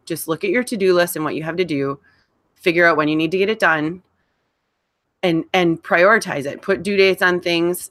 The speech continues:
add it to your calendar if you need to, add a time to get it done if you need to, because things pop up. There's,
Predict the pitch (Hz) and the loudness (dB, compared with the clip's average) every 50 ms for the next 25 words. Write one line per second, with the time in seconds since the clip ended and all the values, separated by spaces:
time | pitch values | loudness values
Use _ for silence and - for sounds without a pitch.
0 | _ - 160 156 156 - - - 196 190 - - 190 170 180 175 180 175 175 180 | _ -2 0 0 0 -2 -2 -2 -4 -4 -2 -2 0 0 0 0 0 -2 -2 -2
1 | 165 160 160 170 185 175 - - - 147 131 127 139 147 - - _ _ _ _ | -2 0 0 0 -2 -2 -6 -10 -6 -4 -4 -4 -4 -6 -10 -16 _ _ _ _
2 | 165 170 160 165 170 - - - 160 160 175 175 180 175 190 190 135 143 185 175 | -2 0 0 0 -2 -2 -2 -2 0 0 0 0 0 2 2 0 0 2 2 2
3 | 170 160 160 156 - - 156 151 147 139 139 135 - - 139 131 131 139 - _ | 2 0 -2 -4 -6 -6 -4 -4 -4 -4 -6 -8 -10 -10 -8 -8 -8 -8 -12 _
4 | _ _ _ _ _ - 208 240 226 - 240 254 262 - 240 208 196 190 175 - | _ _ _ _ _ -2 -2 -2 0 2 0 0 0 0 0 2 2 2 2 2
5 | - 196 196 208 233 - - | 2 0 0 2 0 -2 -8